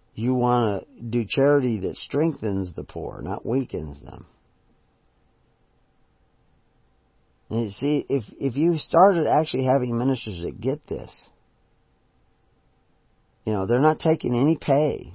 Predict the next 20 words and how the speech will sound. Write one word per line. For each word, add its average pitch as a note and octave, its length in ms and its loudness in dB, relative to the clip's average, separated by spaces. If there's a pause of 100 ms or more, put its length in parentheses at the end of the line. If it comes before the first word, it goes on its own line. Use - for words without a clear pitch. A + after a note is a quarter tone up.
(100)
They're G#2 100 -6
not B2+ 180 0
taking C#3 400 2
any C#3 80 4
wages. C3 720 -4 (300)
They're A#2 140 0
just C#3+ 220 -4
volunteering C3+ 720 4
their G2+ 180 -2
time B2 500 -2 (1300)
to A#2 120 -2
facilitate B2+ 720 4
a G2+ 60 -2
network G2+ 600 0 (560)
that B2+ 220 4
is C#3 440 4
a A2+ 220 2
mutual D#3+ 800 2
assurance B2 1120 0 (580)
program F#2+ 680 2